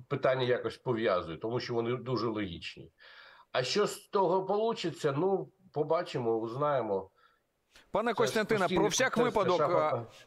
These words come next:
Speaker 2: а, уявімо, що їхній експеримент, не дай Бог, але все ж, а, в-, виявився успішним. Е, б-, б-, скільки приблизно ось таких, е, бар-, бортів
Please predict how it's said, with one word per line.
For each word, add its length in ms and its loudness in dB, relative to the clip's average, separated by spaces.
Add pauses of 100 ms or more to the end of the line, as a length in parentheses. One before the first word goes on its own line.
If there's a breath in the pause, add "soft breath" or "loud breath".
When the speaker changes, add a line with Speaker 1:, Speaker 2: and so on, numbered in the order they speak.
Speaker 2:
а, 40 -6
уявімо, 720 2
що 360 2
їхній 560 0
експеримент, 840 0
не 120 0
дай 160 4
Бог, 280 0
але 160 2
все 280 0
ж, 80 -10 (280 loud breath)
а, 600 2
в-, 200 2
виявився 500 2
успішним. 680 -2 (260 loud breath)
Е, 300 2
б-, 280 -2
б-, 380 -8
скільки 400 0
приблизно 840 0
ось 180 0
таких, 400 0
е, 200 4
бар-, 420 0
бортів 520 -2